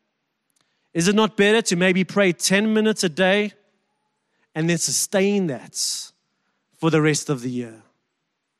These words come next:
You see, the real goal for us, while we are gonna have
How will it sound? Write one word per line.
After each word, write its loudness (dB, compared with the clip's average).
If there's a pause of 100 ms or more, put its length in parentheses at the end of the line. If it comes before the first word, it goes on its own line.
(1080)
You -2
see, 6
the 6
real 6
goal 6
for 2
us, 0
while 4
we 4
are 2
gonna 0
have 0